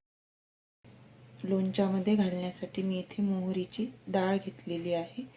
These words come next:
ही डाळ मी पाऊण वाटी घेतलेली आहे. मोहरीची डाळीऐवजी आपण इथे मोहरी पण भाजून बारीक करून लोणच्याला लावू शकतो, तसं पण लोणचं छान लागते,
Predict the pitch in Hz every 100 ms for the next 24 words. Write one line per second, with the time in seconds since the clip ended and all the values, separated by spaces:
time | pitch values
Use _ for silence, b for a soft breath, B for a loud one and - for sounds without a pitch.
0 | b b b - 214 208 190 190 190 196
1 | 214 - 190 208 208 180 185 185 185 -
2 | - 175 175 170 170 196 220 240 b b
3 | - 196 196 196 - 214 196 185 185 208
4 | 196 185 185 190 175 175 175 175 - 220
5 | 247 b b b b - 202 190 214 214
6 | 240 233 240 240 170 175 175 214 240 -
7 | 185 185 214 - - 202 208 202 190 185
8 | - 190 185 180 208 214 185 - - -
9 | - - 214 233 226 208 190 196 196 -
10 | 202 220 175 - - 277